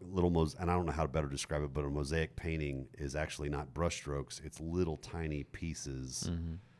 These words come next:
Speaker 1: that are all put together, different colors. So when you're way, way far away, it doesn't look like
Speaker 2: Yeah.
Speaker 1: pieces. It looks like a <clears throat> canvas, you know, but you get up close and there's these little pieces. And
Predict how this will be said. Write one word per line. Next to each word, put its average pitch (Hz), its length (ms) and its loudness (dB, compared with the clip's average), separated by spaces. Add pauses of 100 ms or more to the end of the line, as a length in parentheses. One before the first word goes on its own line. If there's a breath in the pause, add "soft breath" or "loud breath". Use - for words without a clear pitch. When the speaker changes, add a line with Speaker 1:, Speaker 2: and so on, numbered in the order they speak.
(360 soft breath)
Speaker 1:
that 76 180 0
are 69 120 -4
all 78 560 4
put - 200 -8
together, 67 640 -6 (180)
different - 300 -12
colors. 65 720 -8 (300 loud breath)
So - 140 4
when 82 160 6
you're 76 140 2
way, 170 380 4
way 120 160 8
far 87 240 4
away, 80 300 6
it 67 100 -4
doesn't 71 200 0
look 78 200 -2
like 62 280 -8 (280)
Speaker 2:
Yeah. 90 220 0 (300)
Speaker 1:
pieces. 67 420 -4
It 67 120 -8
looks - 180 -8
like 62 120 -2 (100)
a - 60 0
<clears throat> - 120 0
canvas, - 460 -4
you 67 60 -6
know, 64 100 -6
but - 160 -12
you - 60 -8
get 78 180 -6
up 64 100 -10
close 85 360 0
and 65 80 -8
there's 62 120 -6
these 60 140 -10
little 62 160 -8
pieces. - 480 -10 (840 loud breath)
And 69 480 0